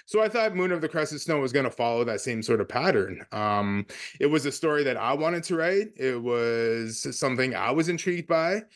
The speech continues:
that I really wanted to get out there. And, and as soon as it came out in the fall of twenty eighteen, it, it got a pretty decent, uh, response, you know, critically and from readers. Uh, and that sort of built over time. And eventually there was this appetite for a sequel,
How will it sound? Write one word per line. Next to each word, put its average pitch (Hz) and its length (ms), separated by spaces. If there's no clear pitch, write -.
that 120 140
I 117 40
really 123 220
wanted 123 320
to 120 100
get 107 180
out 135 220
there. 190 340
And, 160 260
and 175 460
as 170 160
soon 262 160
as 240 120
it 196 80
came 185 200
out 214 260
in 180 100
the 147 60
fall 156 240
of 147 100
twenty 147 260
eighteen, 170 460
it, 139 160
it 143 140
got 170 180
a 160 40
pretty 170 360
decent, 147 640
uh, 135 280
response, 131 720
you 127 80
know, 117 180
critically 135 640
and 120 320
from 110 280
readers. 113 540
Uh, 131 320
and 160 120
that 214 140
sort 220 160
of 143 100
built 196 300
over 127 240
time. 110 400
And 127 100
eventually 135 840
there 131 220
was 131 240
this 127 480
appetite 131 600
for 117 260
a 107 60
sequel, 123 600